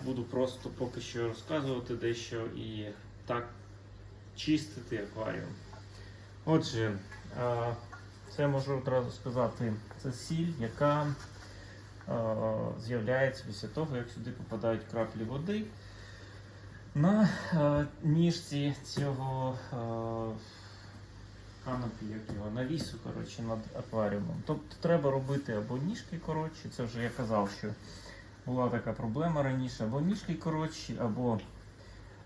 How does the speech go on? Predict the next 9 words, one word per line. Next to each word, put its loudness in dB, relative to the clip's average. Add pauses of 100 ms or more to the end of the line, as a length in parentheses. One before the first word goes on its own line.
е, 2 (240)
власне, 0 (160)
блін, -4
сіль -2
летить, -6
ну -4 (120)
нічого, -6 (120)
потім -8
поприбираю. 0